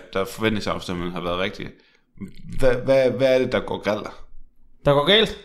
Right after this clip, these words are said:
Speaker 1: Ja.
Speaker 2: Øh, jamen, øhm, denne her gut, som, øh, hvad hedder det, øhm, som jeg jo som sagt møder på golfbanen, øh, har spillet en del fodbold, en jeg kan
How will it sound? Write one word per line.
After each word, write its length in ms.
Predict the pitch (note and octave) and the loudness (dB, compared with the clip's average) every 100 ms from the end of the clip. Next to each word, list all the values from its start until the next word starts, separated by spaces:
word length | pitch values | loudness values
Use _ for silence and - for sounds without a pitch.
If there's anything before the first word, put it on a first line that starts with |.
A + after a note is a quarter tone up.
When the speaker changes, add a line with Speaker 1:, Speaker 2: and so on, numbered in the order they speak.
| - | -6
Speaker 1:
Ja. 120 | G#2 G#2 - - - - - | -2 -2 -6 -18 -20 -8 4
Speaker 2:
Øh, 640 | D#3+ D#3 D3+ C#3+ C3+ B2 | 6 8 6 2 0 0
jamen, 340 | C#3 D3 D#3 D3+ | 0 0 -2 0
øhm, 460 | C#3+ C#3 C3+ C3 E2+ C2+ - - | 0 0 -2 -6 -10 -14 -6 0
denne 220 | F#3 G3+ | 4 6
her 200 | F#3 F3+ | 4 4
gut, 220 | E3+ F3+ F3+ - | 4 4 2 0
som, 300 | E3+ D3+ C#3+ | 2 2 2
øh, 420 | C3+ B2+ B2 A#2+ | 0 0 -2 0
hvad 160 | B2+ B2 | 2 4
hedder 320 | A#2 A#2+ A#2 | 4 4 4
det, 300 | A2+ A2 G#2+ | 4 2 0
øhm, 260 | G#2+ G#2+ | 0 -2
som 300 | G2 A#2+ A#2+ | 0 2 2
jeg 80 | A#2 | 0
jo 180 | A2+ A2+ | 0 0
som 160 | A#2+ A#2 | 0 2
sagt 240 | B2+ C3+ | 4 4
møder 200 | C3+ C#3 | 4 4
på 80 | C3+ | 4
golfbanen, 600 | C3 C3+ C#3+ C#3+ C#3+ C3+ - _ _ _ | 2 2 -2 -4 -4 -6 -12 _ _ _
øh, 480 | C3+ B2 B2 A#2+ A#2 | -4 0 4 4 4
har 460 | A2 A#2 A#2 A2+ A2 | 2 2 2 2 0
spillet 320 | - A#2 A2+ | 2 2 2
en 100 | A2+ | 2
del 220 | B2 E3 | 2 2
fodbold, 460 | - E3 F3+ G3 E3+ | 4 4 4 2 0
en 180 | D3 D#3 | -2 -2
jeg 100 | D#3 | 0
kan 200 | C#3+ | 2